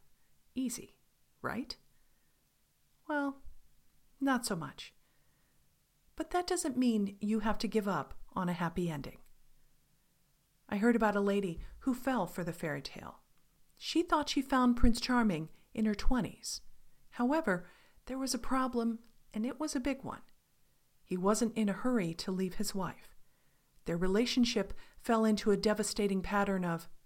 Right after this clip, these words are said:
"Come here, go away." She had a single-minded belief everything would come together, even as her self-esteem slid into an all-time low.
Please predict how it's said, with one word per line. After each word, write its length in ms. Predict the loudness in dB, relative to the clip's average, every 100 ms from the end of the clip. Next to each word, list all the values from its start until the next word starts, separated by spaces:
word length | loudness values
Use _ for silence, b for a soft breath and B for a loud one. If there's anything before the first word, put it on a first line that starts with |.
| -20
"Come 200 | -10 -4
here, 320 | -2 -2 -4 -10 -20 -20 _
go 180 | -6 -4
away." 480 | -4 -6 -6 -12 _ _ _ _ _ _ _ _ _ _ _ _ _
She 280 | -10 -4 -2
had 160 | 0 0
a 80 | 0
single-minded 720 | 0 2 4 4 4 2 2
belief 420 | 2 2 0 -6 b b -4
everything 440 | 0 2 2 2 2
would 140 | 0
come 220 | -2 -2
together, 500 | -2 -4 -6 -6 -12 -18 -20 -20 -20 -20 -20 -10
even 300 | -2 2 2
as 140 | 2 2
her 100 | 0
self-esteem 840 | 2 0 0 -2 0 2 2 -2
slid 320 | -2 0 2
into 300 | 0 0 -2
an 100 | -2
all-time 580 | -2 -2 -2 -2 -2 -2
low. 280 | -2 -6